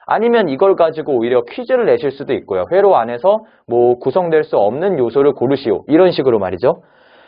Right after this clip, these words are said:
그 다음에 그럼 전류원에 있어서는 구성될 수 없는 회로는 어떤 형태의 회로일까요?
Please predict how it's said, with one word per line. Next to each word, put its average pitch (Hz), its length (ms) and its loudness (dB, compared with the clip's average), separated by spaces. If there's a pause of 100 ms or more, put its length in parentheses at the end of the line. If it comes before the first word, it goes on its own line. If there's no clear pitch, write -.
(140)
그 247 120 2
다음에 220 300 0
그럼 202 220 -2
전류원에 220 600 -2
있어서는 131 720 -4
구성될 165 380 0
수 147 140 -2
없는 147 340 -2
회로는 131 280 2
어떤 190 520 -2
형태의 165 380 0
회로일까요? 120 600 0